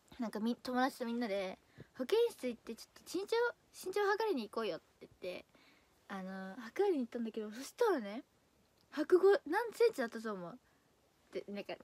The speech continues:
今言おうとしたのになんで何センチだったと？そしたら、百五十五点二、三、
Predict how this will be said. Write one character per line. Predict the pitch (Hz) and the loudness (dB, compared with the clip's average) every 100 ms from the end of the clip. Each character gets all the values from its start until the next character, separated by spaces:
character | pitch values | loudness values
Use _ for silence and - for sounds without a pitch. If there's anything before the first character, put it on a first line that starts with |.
| - | -8
今 | 190 202 | -6 -4
言 | 196 277 | -2 -2
お | |
う | |
と | - | 0
し | 392 | 0
た | 403 | 0
の | 320 | -2
に | 208 | -2
な | 240 | -2
ん | |
で | 254 | -4
何 | 196 220 | -4 -2
セ | 320 | 2
ン | 339 | 2
チ | 254 | 2
だ | 285 | 0
っ | |
た | - | -2
と？ | 285 523 | -8 -8
そ | |
し | 554 - - - _ - | -8 -12 -12 -18 _ -10
た | 208 | -10
ら、 | |
百 | 240 269 339 | -4 0 4
五 | 359 415 | 8 8
十 | 370 392 392 339 | 8 4 2 4
五 | 392 370 | 4 4
点 | - 226 208 214 202 202 | 2 -2 -2 -6 -6 -2
二、 | 277 370 254 _ _ _ _ - | 0 0 -6 _ _ _ _ 4
三、 | 330 349 320 | 6 8 4